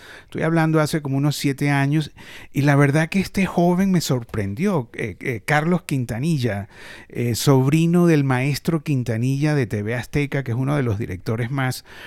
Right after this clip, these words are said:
famosos. Ahí en T V Azteca uno habla del maestro Quintanilla y bueno, todo el mundo sabe, eh, por todo lo que ha hecho, ¿no? Bueno, él es sobrino, pero desde pequeño ha sido, este, actor,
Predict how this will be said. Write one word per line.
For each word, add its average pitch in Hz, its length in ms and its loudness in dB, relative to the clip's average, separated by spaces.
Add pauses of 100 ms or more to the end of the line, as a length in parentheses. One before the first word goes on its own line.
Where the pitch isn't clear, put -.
(140)
famosos. 117 600 2
Ahí 117 180 0
en 156 100 0
T 143 120 0
V 143 100 2
Azteca 147 420 -2
uno 151 180 -2
habla 156 220 4
del 143 140 4
maestro 123 420 0
Quintanilla 139 600 0
y 123 60 2
bueno, 113 340 0 (340)
todo 120 160 0
el 135 80 2
mundo 135 240 2
sabe, 123 500 0
eh, 104 320 -4
por 101 160 -6
todo 180 260 0
lo 147 140 2
que 143 80 -4
ha 139 100 0
hecho, 120 300 -2
¿no? 196 120 -2
Bueno, 190 240 2
él 220 100 -2
es 226 100 0
sobrino, 160 640 2
pero 135 300 0 (340)
desde 127 360 2
pequeño 160 720 2 (320)
ha 123 240 0
sido, 139 680 4
este, 117 720 -2
actor, 151 840 4